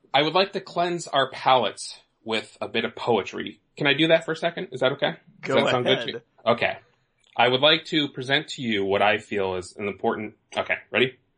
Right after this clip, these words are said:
Speaker 1: It takes a lot to make a stew. A pinch of salt and laughter too. A scoop of kids to add the spice.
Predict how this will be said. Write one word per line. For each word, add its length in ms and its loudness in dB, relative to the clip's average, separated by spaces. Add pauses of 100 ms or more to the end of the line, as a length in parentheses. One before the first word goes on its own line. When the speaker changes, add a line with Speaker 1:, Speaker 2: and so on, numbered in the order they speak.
(920)
Speaker 1:
It 160 0
takes 320 2
a 40 4
lot 340 8
to 100 -6
make 240 -4
a 60 -8
stew. 420 -8 (640)
A 80 2
pinch 340 -4
of 100 2
salt 520 2 (100)
and 140 -4
laughter 360 0
too. 380 2 (640)
A 80 2
scoop 400 0
of 160 2
kids 400 0
to 200 -2
add 200 4
the 60 -10
spice. 680 -4